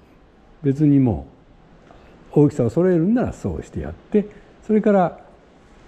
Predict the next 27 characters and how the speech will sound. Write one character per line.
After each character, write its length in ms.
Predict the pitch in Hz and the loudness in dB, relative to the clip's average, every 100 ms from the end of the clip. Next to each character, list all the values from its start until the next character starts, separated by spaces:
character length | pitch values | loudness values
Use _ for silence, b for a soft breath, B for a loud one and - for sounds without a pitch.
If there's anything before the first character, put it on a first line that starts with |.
| - 139 | -20 -2
標 240 | 127 107 | 2 2
準 240 | 101 95 | 2 2
の 80 | 147 | 2
丸 240 | 131 95 92 | 0 -2 -4
ヤ 120 | 85 | -6
ス 140 | - | -4
リ 140 | 104 110 | -2 -2
を 60 | |
当 100 | 82 | -2
て 100 | 82 | -10
て 120 | - | -12
や 100 | 76 | -12
る 60 | 71 - | -12 -14
と 120 | - 127 | -10 -2
い 200 | 104 101 | 0 0
う 40 | |
よ 140 | 98 | 0
う 40 | 143 | 0
な 160 | 170 | 0
使 220 | - - 82 | -2 -6 -6
い 40 | |
方 240 | 82 76 | -6 -8
を 60 | 76 | -10
し 80 | - | -8
た 140 | 92 | -8
方 160 | 76 82 | -6 -4
が、 240 | 143 92 | -2 -4